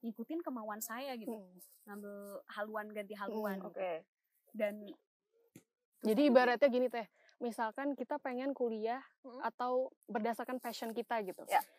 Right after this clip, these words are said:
Speaker 2: Em, misalkan pengennya melukis,
Speaker 3: Hmm.
Speaker 2: tapi orang tua tuh pengennya kamu harus jadi dokter gitu. Nah, itu mungkin
Speaker 1: Tipis.
Speaker 2: orang-orang, orang-orang, em, banyak teman-teman aku yang student-student di sini juga, maksudnya nggak cuma di Bremen tuh kayak
Speaker 1: Hmm.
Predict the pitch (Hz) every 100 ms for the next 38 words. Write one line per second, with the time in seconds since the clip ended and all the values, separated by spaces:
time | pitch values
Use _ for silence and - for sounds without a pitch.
0 | - - 220 208 208 208 220 220 269 285
1 | - _ _ - 254 285 370 330 320 -
2 | 302 285 - - 302 302 269 254 320 285
3 | 262 254 254 277 285 339 269 254 285 311
4 | 269 302 302 247 220 226 - 240 202 175
5 | 180 202 - 202 190 180 - 233 294 247
6 | 226 277 269 - 214 220 233 269 240 -
7 | _ _ _ _ 240 247 247 254 262 302
8 | 302 294 - - - 226 226 226 220 214
9 | - _ 214 233 285 - 262 247 233 220
10 | 269 262 - 220 214 220 202 208 208 202
11 | 202 196 196 226 233 220 196 190 196 247
12 | 208 190 196 190 185 190 226 247 262 196
13 | 214